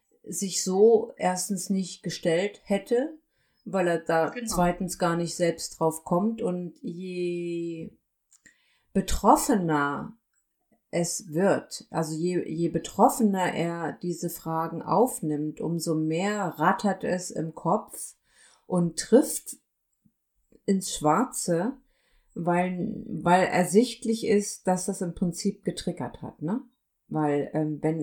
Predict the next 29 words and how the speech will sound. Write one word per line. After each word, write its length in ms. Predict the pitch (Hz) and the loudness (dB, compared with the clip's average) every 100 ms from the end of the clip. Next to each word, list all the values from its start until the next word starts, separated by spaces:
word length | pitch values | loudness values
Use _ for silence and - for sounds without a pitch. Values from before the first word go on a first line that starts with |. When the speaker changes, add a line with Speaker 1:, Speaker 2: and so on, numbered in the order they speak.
| 147 | 0
Speaker 2:
Ge-, 40 | 165 | 0
Speaker 1:
wenn's 140 | 180 | 0
ihn 180 | 190 175 | 0 4
Speaker 2:
genau, 0 | |
Speaker 1:
gar 220 | 175 247 | 4 6
nicht 80 | 240 | 6
Speaker 2:
also 180 | 226 - | 4 2
das 100 | 165 180 | 2 4
Speaker 1:
knuddeln 120 | 180 | 4
Speaker 2:
zeigt 280 | 180 - 131 | 4 2 -2
sich 80 | 160 | -4
Speaker 1:
würde. 100 | - | -6
Speaker 2:
dann. 140 | 170 170 | -10 -2
Speaker 1:
Ja, 260 | 165 143 | 2 2
Speaker 2:
Mhm. 80 | - | 2
Speaker 1:
ja, 100 | 175 185 | 2 2
ja, 160 | 170 | 2
genau, 340 | 175 160 - - | 0 0 0 -2
Speaker 2:
Ja. 180 | - 165 | -6 -6
Speaker 1:
äh, 140 | 175 | -6
genau. 240 | 175 151 139 | -2 -2 -4
Speaker 2:
Ja. 80 | - - _ - | -6 -14 _ -18
Mhm. 220 | - - | -16 -4
Speaker 1:
Und 140 | 185 196 | 0 2
das 140 | 226 | 4
ist 120 | 240 - | 2 4
immer 240 | 214 202 | 4 4
ein 160 | 196 196 | 4 2
schöner, 880 | - 208 220 214 202 202 196 190 | 4 6 8 6 2 -2 -4 -8